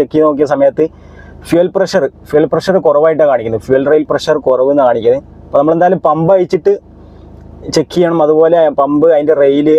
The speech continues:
അതിൻ്റെ കാര്യങ്ങളൊക്കെ ചെക്ക് ചെയ്യണം, ഫ്യുവൽ പ്രഷറൊക്കെ ചെക്ക് ചെയ്യണം. അപ്പോൾ എന്തായാലും വീഡിയോ എല്ലാവരും സ്കിപ്പ് ചെയ്യാതെ കാണുക, ചാനൽ മറക്കാതെ സബ്സ്ക്രൈബ് ചെയ്യുക, നമ്മുടെ Facebook പേജും Instagram പേജും ഫോളോ ചെയ്യുക. അപ്പോൾ നമുക്ക് നേരെ വീഡിയോയിലേക്ക് വിടാം. സ്വിഫ്റ്റ് ഡീസൽ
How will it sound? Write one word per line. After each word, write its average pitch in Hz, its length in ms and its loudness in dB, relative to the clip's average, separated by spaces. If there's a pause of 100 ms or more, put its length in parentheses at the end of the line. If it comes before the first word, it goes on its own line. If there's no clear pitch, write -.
അതിൻ്റെ 143 200 0
കാര്യങ്ങളൊക്കെ 143 460 0
ചെക്ക് 123 160 -2
ചെയ്യണം, 131 220 -2
ഫ്യുവൽ 135 240 2
പ്രഷറൊക്കെ 139 360 -2
ചെക്ക് 135 160 -2
ചെയ്യണം. 123 220 0 (380)
അപ്പോൾ - 140 -4
എന്തായാലും 202 260 0
വീഡിയോ 185 160 2
എല്ലാവരും 208 220 0
സ്കിപ്പ് 160 220 -4
ചെയ്യാതെ 185 240 2
കാണുക, 160 180 0 (100)
ചാനൽ 151 240 2
മറക്കാതെ 147 320 0
സബ്സ്ക്രൈബ് 139 340 -2
ചെയ്യുക, 131 180 2 (380)
നമ്മുടെ 160 260 0
Facebook 165 320 -2
പേജും 170 260 2
Instagram 160 380 0
പേജും 156 240 0
ഫോളോ 143 140 2
ചെയ്യുക. 139 180 0 (120)
അപ്പോൾ 147 160 -2
നമുക്ക് 156 200 0
നേരെ 170 220 2
വീഡിയോയിലേക്ക് 156 300 -2
വിടാം. - 160 -10
സ്വിഫ്റ്റ് 196 460 -4 (100)
ഡീസൽ 202 360 -2